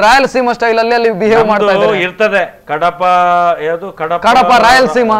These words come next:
Speaker 2: ರಾಯಲಸೀಮಾ ಆ ರೀತಿಯಲ್ಲಿ ಇರ್ತದೆ. ಯಾಕಂತ ಹೇಳಿದ್ರೆ ನಾವು ಸತ್ಯವಂತರು. ನಾವು ಯಾರ್ದು ಜುಜ್ಬಿ ಕಾಸಿಗೆ, ಎಂಜಲ್ ಕಾಸಿಗೆ ತಲೆ ಬಗ್ಗಿ ಹೋಗೋರಲ್ಲ. ನಮ್ಮ ಹುಡುಗರಿಗೆ ಒಂದು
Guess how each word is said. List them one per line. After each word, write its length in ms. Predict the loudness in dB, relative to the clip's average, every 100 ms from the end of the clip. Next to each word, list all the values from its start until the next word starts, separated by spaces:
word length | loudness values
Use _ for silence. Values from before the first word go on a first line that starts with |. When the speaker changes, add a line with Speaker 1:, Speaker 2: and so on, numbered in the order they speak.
| -2
Speaker 2:
ರಾಯಲಸೀಮಾ 640 | -2 -2 -4 -8 -10 -8 -8 -8 -14 -10 -8
ಆ 80 | -8
ರೀತಿಯಲ್ಲಿ 340 | -10 -12 -12 -12
ಇರ್ತದೆ. 220 | -10 -10 -10
ಯಾಕಂತ 240 | -12 -10 -10
ಹೇಳಿದ್ರೆ 240 | -8 -10 -10
ನಾವು 120 | -12 -10
ಸತ್ಯವಂತರು. 520 | -12 -6 -6 -6 -12 -14 _ _ _ _ _ -14
ನಾವು 320 | -4 -4 -4 -4 -2
ಯಾರ್ದು 300 | -2 -4 -10 -14
ಜುಜ್ಬಿ 320 | -18 -14 -14 -6
ಕಾಸಿಗೆ, 340 | -4 -4 -8 -10 -6
ಎಂಜಲ್ 300 | -4 -6 -2
ಕಾಸಿಗೆ 400 | -4 -4 -6 -6 -6 -4
ತಲೆ 180 | -4 -2 -4
ಬಗ್ಗಿ 220 | -6 -6
ಹೋಗೋರಲ್ಲ. 520 | -6 -2 -2 -2 -2 -4 -6 -12 _ _ _ -12
ನಮ್ಮ 120 | -8 -6 -6
ಹುಡುಗರಿಗೆ 440 | -6 -6 -4 -2 -2 -4
ಒಂದು 220 | -4